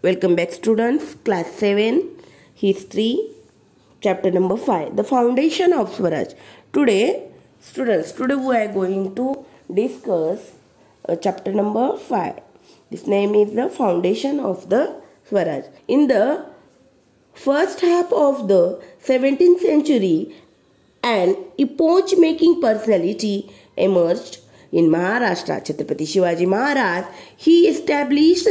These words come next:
Swaraj by challenging the unjust ruling powers. Here, Shivaji Maharaj was born at Shivneri Fort nin-, near Juन्नर in Pune district on the day of Falgun Vaidya Tritiya in the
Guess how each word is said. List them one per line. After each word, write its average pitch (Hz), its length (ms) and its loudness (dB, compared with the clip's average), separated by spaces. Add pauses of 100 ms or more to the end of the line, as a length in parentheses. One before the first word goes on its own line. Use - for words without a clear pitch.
Swaraj 202 500 0
by 180 300 -2 (300)
challenging 302 880 6
the 170 380 0 (560)
unjust 294 720 0
ruling 247 480 4
powers. 165 720 0 (260)
Here, 180 200 0
Shivaji 165 500 0
Maharaj 160 360 0
was 160 260 0
born 170 520 0
at 160 120 -4
Shivneri 190 640 0
Fort 254 460 0
nin-, 160 480 0
near 208 480 2 (320)
Juन्नर 180 480 0 (220)
in 170 240 0
Pune 160 280 2
district 156 480 -6 (1600)
on 247 240 0
the 233 120 4
day 262 200 4
of 381 180 4
Falgun 175 640 0
Vaidya 165 600 0
Tritiya 180 680 -2
in 165 220 2
the - 140 -8